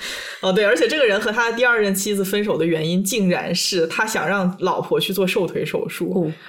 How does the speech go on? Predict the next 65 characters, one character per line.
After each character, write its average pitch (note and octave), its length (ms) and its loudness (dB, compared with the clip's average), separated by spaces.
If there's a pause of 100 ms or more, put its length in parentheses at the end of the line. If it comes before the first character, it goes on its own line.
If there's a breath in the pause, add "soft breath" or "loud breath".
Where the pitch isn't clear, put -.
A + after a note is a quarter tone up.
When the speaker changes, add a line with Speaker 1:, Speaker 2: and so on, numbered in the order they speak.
Speaker 1:
啊， D#3+ 100 -4
让 G3 160 0
他 G#3+ 100 -2
的 G3 280 2
腿 D#3 200 0
型 D#3 300 -4
更 A3 180 2
像 F#3 220 0
他 F#3 100 0
设 F#3 200 0
计 E3 40 0
出 F3 140 -2
的 F3 80 2
Barbie F#3 280 0
的 E3 60 0
线 E3+ 300 -2
条。 - 300 -10 (420 loud breath)
同 A3+ 260 -2
时 D#3 260 0
呢， E3 140 -2
他 G#3 140 -6
还 G#3 120 -2
有 D#3 120 2
着 D3+ 80 -2
非 G3+ 260 -2
常 D#3+ 240 -4
变 D#3+ 200 0
态 E3 120 -6
的 C#3+ 80 -2
性 C#3+ 280 -4
癖， - 280 -8 (360 loud breath)
他 A#3+ 120 -6
家 B3 200 2
里 G#3 80 0
面 D#3+ 120 2
有 D#3+ 120 4
一 D3 40 2
个 D#3 60 0
地 A3+ 240 -2
牢， D3+ 260 -2
就 F#3 140 -8
专 A#3+ 240 0
门 D#3+ 200 0
为 G3+ 120 4
喜 F3+ 240 -2
欢 E3 160 -4
他 F#3 100 0
的 F#3 80 2
刑 D#3 220 -4
具 F3+ 140 -2
的 D#3+ 100 0
女 D3+ 140 0
人 - 120 -2
们 D3+ 140 -2
准 D#3 240 -6
备 D#3 220 -4
的。 E3 100 -8 (380 soft breath)
Speaker 2:
这 F4+ 120 0
个 D#4 80 2
人 G3+ 160 4
绝 F3 180 2
对 G#3+ 160 4
是 A3+ 120 0
对 A3+ 200 2
腿 D#3 540 0